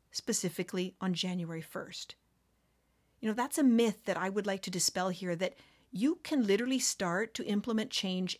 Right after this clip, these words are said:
anytime. It doesn't have to be a Monday. It could be midweek. It doesn't have to be the beginning of the month. It could be any time during the month, and it certainly doesn't have to be on January first. There's absolutely no pressure to start on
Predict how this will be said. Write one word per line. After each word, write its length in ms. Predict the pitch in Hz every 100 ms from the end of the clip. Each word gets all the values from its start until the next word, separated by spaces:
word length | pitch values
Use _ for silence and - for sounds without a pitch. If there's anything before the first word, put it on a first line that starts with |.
| -
anytime. 600 | 185 180 170 165 - - _ _ _ _ _ _ _ -
It 120 | 277
doesn't 240 | - 175 202
have 180 | 185 -
to 80 |
be 120 | 196 202
a 40 |
Monday. 520 | 190 226 254 185 156 _ -
It 280 | 180 175
could 180 | - 180
be 160 | 175 202
midweek. 560 | 196 190 190 208 175 -
It 140 | -
doesn't 240 | 190 196
have 220 | 175 196 -
to 80 |
be 140 | 190 202
the 120 | 190
beginning 480 | 190 190 247 302 262
of 140 | 175
the 80 | 170
month. 320 | 165 165 190 -
It 220 | 254 254
could 220 | 269 247
be 240 | 254 254 -
any 300 | 214 254 254
time 260 | 196 175
during 240 | 175 180 170
the 60 |
month, 240 | 170 175 - - -
and 160 | - 196
it 60 |
certainly 420 | - - 208 - 233
doesn't 300 | 214 196 202
have 280 | 190 175 -
to 60 |
be 200 | 180 185
on 140 | - 175
January 400 | 175 165 170 170
first. 480 | - - - - - _ _ _ _ _ _ -
There's 200 | 202 185
absolutely 520 | - 220 - 254 247
no 160 | 247 247
pressure 420 | 254 190 175 196
to 100 | 180
start 480 | 185 - 190 180 180 -
on 160 | 185